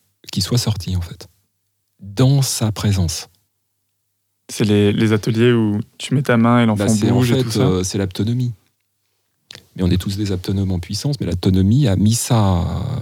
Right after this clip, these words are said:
Speaker 1: vraiment en forme et, euh, en évidence.
Speaker 2: Alors moi, je connais pas. Qu'est-ce que c'est, l'ap-,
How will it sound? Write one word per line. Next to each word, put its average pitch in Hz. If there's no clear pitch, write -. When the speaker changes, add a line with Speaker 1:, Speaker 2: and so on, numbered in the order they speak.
Speaker 1:
vraiment 92
en 104
forme 127
et, 87
euh, 85
en -
évidence. 92
Speaker 2:
Alors 110
moi, 113
je 117
connais 107
pas. 104
Qu'est-ce 110
que -
c'est, 117
l'ap-, 104